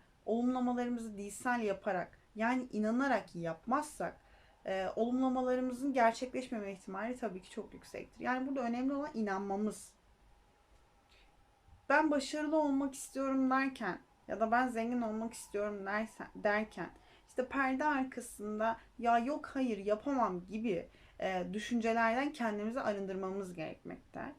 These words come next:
En önemlisi bu. E, aslında kitapta benzer benzeri yani benzer rezonans alanları benzer rezonans alanlarının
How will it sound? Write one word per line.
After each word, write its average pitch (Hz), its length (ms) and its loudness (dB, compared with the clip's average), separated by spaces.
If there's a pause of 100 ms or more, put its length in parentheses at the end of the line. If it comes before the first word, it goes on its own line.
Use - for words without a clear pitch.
En 190 140 -4
önemlisi 180 640 -4
bu. 165 300 -6 (760)
E, - 280 -6 (1200)
aslında 349 480 -2
kitapta 269 640 -4 (320)
benzer 269 680 6
benzeri 240 560 4
yani 247 420 4
benzer 220 460 2
rezonans 208 540 0
alanları 175 500 -4
benzer 247 440 2
rezonans 175 540 -4
alanlarının 165 640 -8